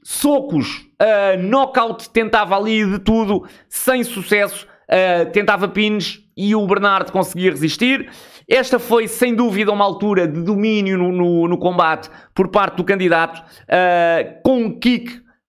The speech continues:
outro kick que me recorda também brutal, no peito do, do Bernardo, a permitir nova fall e novo, novo kick out por parte de Bernardo Barreiros. E tínhamos um candidato principal que neste momento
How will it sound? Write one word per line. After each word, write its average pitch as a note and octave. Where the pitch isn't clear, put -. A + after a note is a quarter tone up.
outro A#3
kick G#3
que -
me G3
recorda F#3
também F#3
brutal, F#3
no F#3+
peito G#3+
do, E3+
do D3
Bernardo, F3
a A#3+
permitir G3+
nova G#3+
fall B3+
e A#3+
novo, G3
novo G3
kick F#3
out F3+
por -
parte E3
de D#3
Bernardo D#3
Barreiros. F#3
E C4+
tínhamos A#3
um B3
candidato G#3+
principal F3+
que -
neste A3
momento F#3+